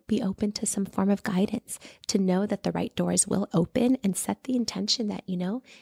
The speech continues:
the universe is gonna open the doors for me that need to be open so that I could be the best version of myself and help people in the way that only I can. So to be doing something moving forward, but also be open to some sort of universal guidance in that.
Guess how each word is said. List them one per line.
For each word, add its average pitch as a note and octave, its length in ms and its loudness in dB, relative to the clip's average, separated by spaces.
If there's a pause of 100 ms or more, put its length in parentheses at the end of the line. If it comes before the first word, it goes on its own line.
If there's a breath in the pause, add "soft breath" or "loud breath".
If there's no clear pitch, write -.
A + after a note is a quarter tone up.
(140)
the G3 80 2
universe G#3+ 440 0
is - 80 -4
gonna G3 260 -2
open G#3 240 -4
the G#3 80 2
doors G3+ 300 -2
for - 140 -4
me F#3+ 120 4
that - 160 -4
need F#3+ 180 0
to - 100 -6
be - 180 2
open G3+ 300 2
so - 100 -2
that - 180 -4
I F3+ 80 2
could F#3+ 200 -8
be F#3 100 2
the F3+ 100 -4
best - 300 -2
version G#3 300 0
of G3+ 60 -2
myself F#3 600 2
and F#3 120 2
help - 240 -6
people F3+ 420 -2
in F3+ 120 0
the F3+ 80 2
way F3+ 160 2
that - 200 -2
only F3+ 260 0
I E3+ 140 0
can. F3+ 400 -6 (800 loud breath)
So F3+ 340 0 (400 soft breath)
to F#3+ 100 2
be F3+ 200 0 (100)
doing A3+ 320 4
something G3+ 440 -4
moving F#3 260 -2
forward, A3 640 0
but G3+ 100 0
also F#3+ 280 -4
be - 180 -8
open G3 300 0
to - 100 -6
some G3 200 -2
sort F3+ 200 0
of F3+ 140 -4
universal F#3 480 0
guidance F#3+ 480 -2
in F3 80 -2
that. F3 420 -8